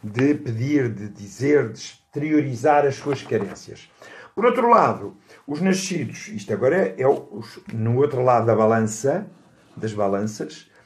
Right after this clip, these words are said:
eh, os vinte e quatro, vinte e cinco, vinte e seis de maio, eh, de, de setembro, desculpem, vinte e quatro, vinte e cinco e se calhar os de, de vinte e três de setembro também. A gente já vai ver. Mas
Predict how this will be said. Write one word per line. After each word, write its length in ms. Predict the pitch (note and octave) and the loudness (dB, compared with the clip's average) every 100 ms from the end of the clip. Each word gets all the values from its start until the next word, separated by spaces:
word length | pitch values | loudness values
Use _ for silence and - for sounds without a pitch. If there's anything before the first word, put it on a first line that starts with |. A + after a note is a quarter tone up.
| _ - - | _ -20 -8
eh, 200 | - C3+ - | 2 2 2
os 120 | C3 | -2
vinte 240 | A#2 D#3 | -4 -4
e 60 | D3 | -4
quatro, 300 | - C#3 C3+ | 0 0 0
vinte 100 | C#3 | -8
e 40 | |
cinco, 160 | - C3+ | -10 -10
vinte 200 | B2+ D3+ | -10 -10
e 20 | |
seis 240 | - D3+ C3+ | -4 -4 -4
de 80 | |
maio, 280 | D3 D3+ E3+ - - - _ _ | -8 -8 -8 -12 -16 -16 _ _
eh, 220 | A2 A2 | -4 -4
de, 240 | G#2+ A2+ G#2+ | -4 -6 -6
de 60 | |
setembro, 400 | - - D3 E3 | -10 -6 -6 -6
desculpem, 480 | - - C3+ D3+ D#3+ - - - | -12 -8 -6 -6 -8 -12 -20 -10
vinte 180 | A#2+ B2 | -6 -4
e 40 | |
quatro, 340 | B2 C#3 C3 | 0 0 0
vinte 100 | A#2 | -6
e 20 | A2+ | -6
cinco 240 | B2+ B2 | -10 -10
e 20 | |
se 120 | A2 | -12
calhar 280 | - G#2 D3 | -10 -4 -2
os 180 | D3+ - | -4 -10
de, 200 | G#2 G#2 | -10 -10
de 40 | - _ _ | -10 _ _
vinte 200 | G#2+ A2 | -8 -8
e 60 | G#2 | -8
três 240 | B2+ B2 | -8 -10
de 80 | - | -12
setembro 300 | - B2+ A#2 | -6 -6 -4
também. 200 | G#2+ - - | -8 -8 -18
A 40 | G2+ | -12
gente 200 | B2+ A#2 | -8 -2
já 100 | C3 | 0
vai 140 | A#2 | 0
ver. 180 | G2+ - - - - - | -2 -10 -16 -20 -20 -8
Mas 320 | B2+ A#2 - | -2 -2 -2